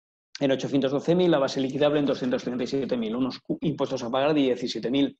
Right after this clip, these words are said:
euros a cada uno de ellos. Total, impuestos a pagar, treinta y cuatro mil quinientos. Con la nueva normativa, el cónyuge, al final, lo que se va a pagar es un diez por ciento más, consecuencia de ese patrimonio preexistente entre medio millón y dos, y dos millones de euros, que implicaba que la cuota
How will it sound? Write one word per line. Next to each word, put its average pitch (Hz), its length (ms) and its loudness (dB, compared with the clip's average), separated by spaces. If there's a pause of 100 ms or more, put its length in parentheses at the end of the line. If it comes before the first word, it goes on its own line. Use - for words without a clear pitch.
(100)
euros 156 380 4
a 143 140 -6
cada 135 240 2
uno 123 200 0
de 107 160 -2
ellos. 101 220 -6
Total, 135 320 2
impuestos 131 380 -2
a 147 80 0
pagar, 170 320 2
treinta 127 240 -2
y - 20 -4
cuatro 117 240 -2
mil 117 160 -4
quinientos. - 560 -16 (1040)
Con 151 160 4
la 127 100 4
nueva 131 180 2
normativa, 196 680 4 (420)
el 131 160 -4
cónyuge, 135 680 0
al 139 140 -10
final, 143 420 2
lo 127 100 2
que 123 100 -4
se 123 120 0
va 123 100 2
a 120 80 -2
pagar 143 400 4
es 131 160 -2
un 135 80 -2
diez 127 160 0
por - 160 -6
ciento 127 240 -2
más, 175 240 0
consecuencia 131 560 -2
de 123 80 -2
ese 123 160 -2
patrimonio 123 500 -2
preexistente 131 680 -2
entre 113 260 -4
medio 117 260 -2
millón 117 220 -2
y 123 60 0
dos, 107 420 -4
y 127 140 -12
dos 120 180 -6
millones 123 320 -4
de 135 80 4
euros, 156 240 4
que 131 140 -4
implicaba 123 520 2
que 127 120 0
la 120 160 2
cuota 151 580 2